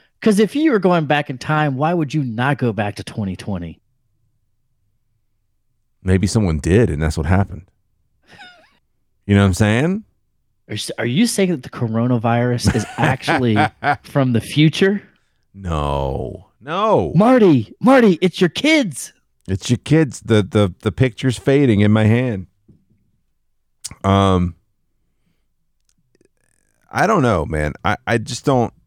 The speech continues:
Speaker 2: I
Speaker 1: But
Speaker 2: don't
Speaker 1: the
Speaker 2: think
Speaker 1: radio, would you, I mean, do you think if you had enough fuck you money, could you make radio cool again?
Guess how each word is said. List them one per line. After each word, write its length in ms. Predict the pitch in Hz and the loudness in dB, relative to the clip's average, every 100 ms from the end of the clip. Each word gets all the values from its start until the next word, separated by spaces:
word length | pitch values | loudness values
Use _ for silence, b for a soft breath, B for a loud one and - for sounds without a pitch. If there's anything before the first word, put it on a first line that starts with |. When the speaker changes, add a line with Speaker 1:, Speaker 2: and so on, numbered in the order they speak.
| _ _ _ _ _ _ _ _ _ _ _ _ _ _ _ _ _ - | _ _ _ _ _ _ _ _ _ _ _ _ _ _ _ _ _ -4
Speaker 2:
I 100 | 113 | 0
Speaker 1:
But 60 | 131 | 0
Speaker 2:
don't 120 | 117 | 0
Speaker 1:
the 100 | 170 | -2
Speaker 2:
think 100 | 160 | 0
Speaker 1:
radio, 640 | 180 190 160 123 104 82 _ _ _ _ | 2 4 4 2 -2 -6 _ _ _ _
would 220 | 135 139 | -6 0
you, 280 | 160 165 165 | 2 2 0
I 60 | 147 | -4
mean, 340 | 160 160 151 - - | -4 -4 -8 -12 -10
do 140 | 139 | -2
you 160 | 180 202 | 0 0
think 640 | - - 180 170 - - _ _ _ _ _ _ _ _ _ _ _ _ _ _ - | 0 -2 -2 -2 -10 -18 _ _ _ _ _ _ _ _ _ _ _ _ _ _ -4
if 120 | 131 | -2
you 140 | 180 | 2
had 200 | 170 165 | 2 2
enough 260 | 160 156 - | 0 -4 -6
fuck 440 | - - 165 - | -10 -4 -4 -2
you 140 | 151 139 | -2 -2
money, 460 | 131 127 117 107 | -2 -4 -4 -6
could 320 | - 131 101 | -6 -6 -4
you 160 | 117 139 | 0 0
make 340 | 131 127 - | 0 -2 -4
radio 400 | 117 113 113 107 | -2 0 0 0
cool 340 | 101 - 107 98 | -2 -6 -6 -6
again? 320 | 90 69 - | -10 -14 -16